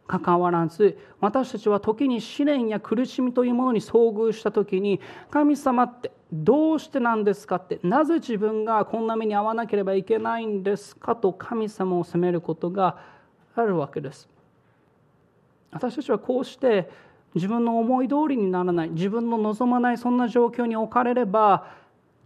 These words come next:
自分ではなく他のものを、神様や周りの人であったり、環境というものを非難することがあります。このこと、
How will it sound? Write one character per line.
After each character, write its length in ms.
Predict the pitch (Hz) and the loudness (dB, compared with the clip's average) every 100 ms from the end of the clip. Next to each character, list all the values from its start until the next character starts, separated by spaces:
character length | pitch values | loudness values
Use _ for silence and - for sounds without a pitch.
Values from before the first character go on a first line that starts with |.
| _ - | _ -4
自 160 | 180 202 | -2 0
分 460 | 269 269 269 202 | 2 2 2 0
で 160 | 262 311 | 0 4
は 200 | 302 233 | 4 2
な 160 | 190 | 0
く 400 | 175 - 214 - - | -4 0 0 0 0
他 400 | 196 190 - 269 | 0 0 0 2
の 160 | 277 | 4
も 160 | 247 254 | 4 4
の 160 | 277 | 4
を、 260 | 214 143 - _ _ _ _ _ _ _ - | 2 0 -10 _ _ _ _ _ _ _ -6
神 260 | 214 233 | -2 -2
様 300 | 208 190 175 | -2 -2 -2
や 240 | 165 190 196 - - | 0 -2 -4 -10 -6
周 380 | 160 165 196 | -2 0 0
り 80 | 208 | 0
の 160 | 208 196 | -2 -2
人 240 | - 254 | -2 0
で 80 | 196 | 0
あ 80 | 151 | -2
っ 60 | - | -6
た 140 | 147 | -12
り、 120 | 151 - _ _ _ | -12 -18 _ _ _
環 460 | - - 220 226 226 | -12 -4 -2 -2 -2
境 260 | - 220 | 0 0
と 120 | 214 202 | 2 0
い 120 | 202 | 0
う 40 | |
も 140 | 196 214 | -4 -2
の 100 | 247 | -2
を 160 | 240 - - | -2 -6 -20
非 160 | - 202 | -6 -2
難 260 | 190 175 165 | 0 -2 -4
す 120 | 170 | -6
る 100 | 160 | -6
こ 140 | - | -8
と 160 | - 196 | -6 -4
が 180 | 185 - - - - | -4 -8 -16 -20 -8
あ 80 | 151 | -6
り 100 | 147 | -6
ま 140 | 147 | -8
す。 160 | - _ _ _ _ _ _ _ _ _ _ _ _ _ _ _ _ - | -14 _ _ _ _ _ _ _ _ _ _ _ _ _ _ _ _ -4
こ 100 | 254 | -2
の 80 | 262 | 2
こ 140 | 262 | 0
と、 120 | - | -2